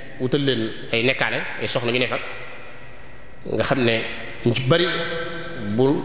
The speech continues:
bu sëñ bi masaana santaane lu mel ne tool yi, dañ ci daan xaw a doxe lu leen kii,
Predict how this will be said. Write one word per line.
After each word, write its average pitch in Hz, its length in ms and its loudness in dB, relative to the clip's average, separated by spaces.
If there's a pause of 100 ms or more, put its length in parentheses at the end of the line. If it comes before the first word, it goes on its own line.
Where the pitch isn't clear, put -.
(120)
bu 135 160 6
sëñ 165 260 6
bi 135 240 4 (420)
masaana 123 360 4
santaane 123 340 4
lu 110 80 2
mel 117 120 4
ne - 60 2
tool 127 180 4
yi, 139 80 2 (920)
dañ 104 120 4
ci - 80 4
daan - 140 4
xaw 131 220 4
a - 580 -2
doxe 110 240 2
lu 113 120 4
leen 131 180 4
kii, 123 200 2